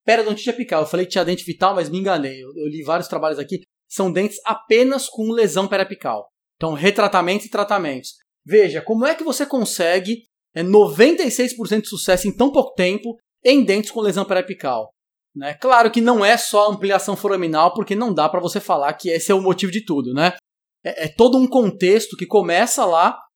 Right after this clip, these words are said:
no acesso, na instrumentação, na irrigação, é todo o processo, a obturação, né? Essa foi a primeira parte da live.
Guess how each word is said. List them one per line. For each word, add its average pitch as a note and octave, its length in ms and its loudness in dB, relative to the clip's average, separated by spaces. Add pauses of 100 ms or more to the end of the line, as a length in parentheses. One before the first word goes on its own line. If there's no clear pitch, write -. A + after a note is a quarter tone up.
(160)
no F#3+ 160 4
acesso, G3 600 2
na D#3 80 -8
instrumentação, E3+ 600 -2
na D#3 140 -2
irrigação, F3 720 0
é D3+ 60 -2
todo B3 220 0
o B3 60 -2
processo, E3+ 360 -6
a E3 40 0
obturação, F3 640 -2
né? F3 180 -8 (1800)
Essa G#3 220 -10
foi C#4+ 120 -6
a C4+ 60 -4
primeira A#3 340 -4
parte G3 380 -8
da A3+ 120 -6
live. A#2 500 -12